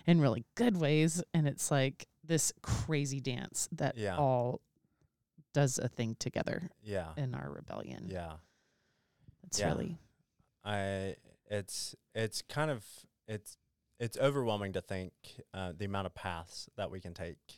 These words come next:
Speaker 1: Yeah.
Speaker 2: and the, the, the rebellions that we choose to pursue. And, you know, some of it is, you know, conscious decisions. Like,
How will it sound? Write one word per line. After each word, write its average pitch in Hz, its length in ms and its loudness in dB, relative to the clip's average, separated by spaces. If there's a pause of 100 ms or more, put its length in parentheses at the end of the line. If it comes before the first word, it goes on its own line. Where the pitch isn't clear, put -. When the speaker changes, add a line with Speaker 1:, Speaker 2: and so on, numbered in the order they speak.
(120)
Speaker 1:
Yeah. 143 320 -6
Speaker 2:
and 92 520 -6 (140)
the, 95 320 -10 (200)
the, 98 320 -8 (760)
the 110 140 -2
rebellions 107 520 2
that 101 120 0
we 92 140 -6
choose 90 480 -4
to - 120 -14
pursue. 87 600 -8
And, 101 440 -4 (300)
you 117 140 -6
know, 98 100 -2
some 143 300 -2
of 135 120 -4
it 113 280 4
is, 92 580 -6
you 107 140 -8
know, 90 360 -6
conscious 107 480 -2
decisions. 87 680 -6
Like, 85 180 -10